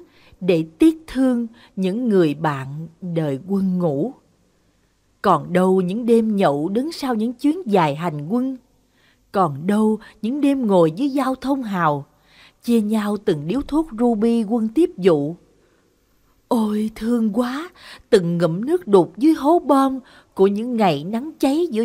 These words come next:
vùng tam giác sắt. Những bát canh măng le giữa mật khu Long Nguyên đầu mùa mưa. Những ly cà phê gạo sấy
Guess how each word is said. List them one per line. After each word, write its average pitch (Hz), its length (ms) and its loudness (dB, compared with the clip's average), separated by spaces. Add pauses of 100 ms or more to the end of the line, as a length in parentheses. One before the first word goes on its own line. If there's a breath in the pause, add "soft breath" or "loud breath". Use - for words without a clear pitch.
vùng 170 200 0
tam 240 300 -6
giác 320 200 -4
sắt. 359 240 -6 (920 soft breath)
Những 185 260 -2
bát 294 260 -2
canh 220 280 -2
măng 220 220 2
le 220 360 2 (300 soft breath)
giữa 180 380 2
mật 214 280 0 (100)
khu 233 260 2
Long 254 320 -2
Nguyên 262 280 -2
đầu 180 200 4
mùa 160 280 0
mưa. 269 380 -4 (800 soft breath)
Những 208 220 -2
ly 233 180 2
cà 175 240 -6
phê 247 300 0
gạo 175 280 2
sấy 269 420 -4